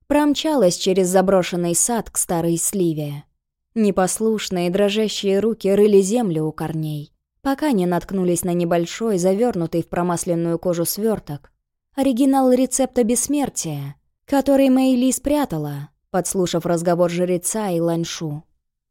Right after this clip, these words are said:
Девушка по наивности не могла поверить в предательство и решила подождать, но подстраховалась. Отчаянные мысли метались в голове, натыкаясь на тупики. «Отнести свиток главе вихря и попросить убежища?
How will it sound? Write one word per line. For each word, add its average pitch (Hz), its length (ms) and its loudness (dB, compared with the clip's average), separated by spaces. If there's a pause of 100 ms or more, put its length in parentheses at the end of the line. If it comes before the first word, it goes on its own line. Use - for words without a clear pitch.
(180)
Девушка 196 560 2
по 185 100 0
наивности 185 580 0
не 185 120 2
могла 185 320 2
поверить 185 520 0
в - 40 -20
предательство 156 920 -4 (400)
и 285 140 2
решила 277 420 2
подождать, 262 760 0 (180)
но 269 180 0
подстраховалась. 185 1040 -4 (500)
Отчаянные 185 720 0
мысли 190 340 -2
метались 185 460 2
в 185 60 -6
голове, 202 440 2
натыкаясь 160 600 -4
на 165 120 -4
тупики. 160 640 -6 (720)
«Отнести 233 600 0
свиток 233 400 2
главе 233 340 4
вихря 220 360 0
и 214 40 4
попросить 233 500 0
убежища? 202 720 0